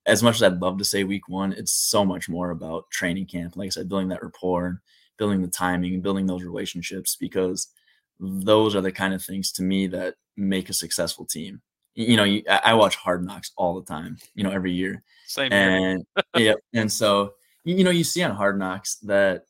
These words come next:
Speaker 1: you know, some teams approach it a little bit differently. And, y-, you know, for me, it's, like I said, it's about building those relationships, that rapport, because that's what carries over.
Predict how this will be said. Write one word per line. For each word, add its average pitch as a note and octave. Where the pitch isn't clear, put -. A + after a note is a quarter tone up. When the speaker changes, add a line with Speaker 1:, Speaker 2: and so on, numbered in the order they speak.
Speaker 1:
you A2+
know, G#2
some A2+
teams A2
approach G2
it G2+
a -
little F#2+
bit E2+
differently. F2+
And, F#2
y-, G#2+
you A2+
know, G2+
for G2+
me, A2
it's, -
like G2+
I G2
said, G#2
it's E2
about F2+
building G2+
those F2+
relationships, F2+
that F2+
rapport, F#2+
because F2+
that's G2
what F#2
carries E2+
over. F#2